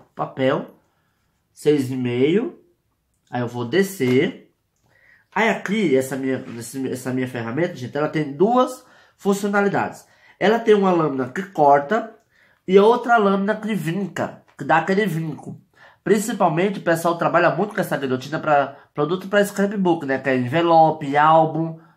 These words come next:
tá? Ela, ela é ótima. Então, eu coloquei aqui no seis e meio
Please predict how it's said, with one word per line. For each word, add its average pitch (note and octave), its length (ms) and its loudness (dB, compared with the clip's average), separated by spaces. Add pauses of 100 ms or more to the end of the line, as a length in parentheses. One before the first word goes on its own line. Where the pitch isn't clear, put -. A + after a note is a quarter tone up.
(100)
tá? C#3+ 180 0
Ela, D3 420 0
ela F3 220 0
é F#3 40 0
ótima. A2+ 460 -6 (480)
Então, D3 160 -2
eu C#3+ 60 -4
coloquei F#3 400 0
aqui D3 180 -6
no C3+ 100 -4
seis C#3 260 -4
e F3+ 60 -6
meio F3 480 0